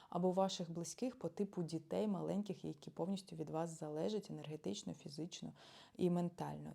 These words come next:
І не беріть глобальних тем. Ви не така, я зараз річ скажу, а, але я думаю, ви зрозумієте, ви не така велика цаца, яка має зараз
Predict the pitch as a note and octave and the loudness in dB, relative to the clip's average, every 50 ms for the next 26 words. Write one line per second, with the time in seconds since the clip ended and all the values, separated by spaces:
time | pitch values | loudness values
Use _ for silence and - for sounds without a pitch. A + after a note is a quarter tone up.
0 | - - G3+ G3 F#3 F#3+ G3 G3+ F#3+ E3+ F3 E3+ E3+ F#3+ A3+ C#4+ - - - - | 2 6 8 8 8 8 8 8 8 8 8 8 8 6 4 2 0 -4 -8 -4
1 | D3 E3+ E3 E3 D#3+ D#3 D#3+ D#3+ E3+ F#3 F#3 F#3 E3+ - - - - F3 D#3+ D3 | -2 2 2 2 4 4 4 4 4 4 2 0 -2 -4 -8 -6 -2 -2 -2 -2
2 | - - - E3 F#3 F#3 F#3 F3+ F3+ F#3 F3+ - - F#3+ F3+ - - - E3+ E3 | -2 -6 -6 -4 -2 -2 -2 -2 -4 -6 -4 -2 0 2 2 0 0 0 4 8
3 | F3 F3+ E3+ E3+ E3 E3 E3 - B3+ D#4 D4+ - - - G3 F3 E3 D#3+ C#3+ D3 | 8 8 8 8 6 4 4 2 -2 -2 -2 -4 0 0 2 2 2 2 0 -2
4 | - - - - - - - E3+ E3+ - - F#3+ F#3+ G#3+ G#3+ G#3 G#3 G3+ F#3+ F3+ | -8 -16 -16 -16 -16 -8 0 0 2 4 6 8 8 8 8 6 4 4 4 2
5 | F3+ F3 F3+ F3+ F3 F3+ E3+ - F3 F3+ F#3 F#3 G3+ G3 - A3 G3 G3 G3 F#3+ | 2 0 0 2 2 0 0 0 0 -2 0 0 -2 0 0 2 2 4 2 2
6 | G3 F3 E3+ - - A3 B3 D4 D4 - - E3+ D3+ - - - - - - _ | 0 -2 -4 -2 0 2 2 2 0 0 -4 -4 -4 -6 -12 -20 -20 -20 -18 _
7 | - F#3 F#3 F3+ F#3 - F#3+ F3 - - F#3 F#3 F3+ F3+ F3 E3 E3 E3 F3 F3+ | 2 4 4 4 4 4 4 4 4 4 4 4 4 4 2 2 2 2 2 2
8 | G3 A#3 B3 A#3 E3+ D3 - - | 2 2 2 0 0 -2 -6 -12